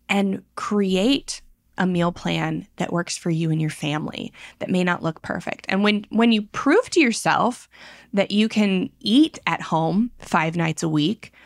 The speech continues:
or six nights a week, then you can start to shape it to be a little healthier. Uh, but, but let's work in stages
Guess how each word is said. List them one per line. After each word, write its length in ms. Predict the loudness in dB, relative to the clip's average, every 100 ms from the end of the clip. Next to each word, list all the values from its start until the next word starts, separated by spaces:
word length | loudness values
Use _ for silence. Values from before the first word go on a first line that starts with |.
| -6
or 140 | -2
six 360 | 0 -2 -6 -4
nights 280 | -2 -2 0
a 60 |
week, 360 | 2 2 -2 -8 _ _ _ _ _ _ _ _ -6
then 200 | 2 6
you 80 | 6
can 160 | 6 2
start 280 | 2 0
to 100 | 0
shape 400 | 0 2 0 0
it 160 | -4 -4
to 120 | -2 2
be 120 | 2
a 60 |
little 240 | 2 2 0
healthier. 720 | -2 -4 -4 -4 -4 -4 -8 -20 -20 -20 -8 -2
Uh, 180 | -2
but, 280 | 0 -2 -2 _
but 220 | -2 -2 2
let's 420 | 4 2 0 -2
work 320 | 2 0 -2 -6
in 160 | -4
stages 1000 | -4 -4 -2 0 0 2 2 -2 -6 -10